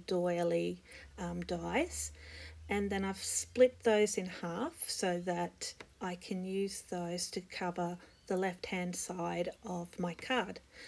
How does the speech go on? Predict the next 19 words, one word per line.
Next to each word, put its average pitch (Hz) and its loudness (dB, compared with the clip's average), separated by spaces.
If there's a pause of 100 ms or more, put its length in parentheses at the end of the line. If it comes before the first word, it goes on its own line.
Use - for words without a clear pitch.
(280)
So 247 0
I'll 254 4
just 311 -2
attach 262 2
the, 202 8 (100)
um, 180 -4
smaller 226 8
doily 214 6
with 202 2
the 196 -2
heart 190 0
detail 202 0
on 190 -6
top 196 -6
of 185 -6
the 196 0
gold 185 -2 (500)
card 180 0 (160)
there, 185 0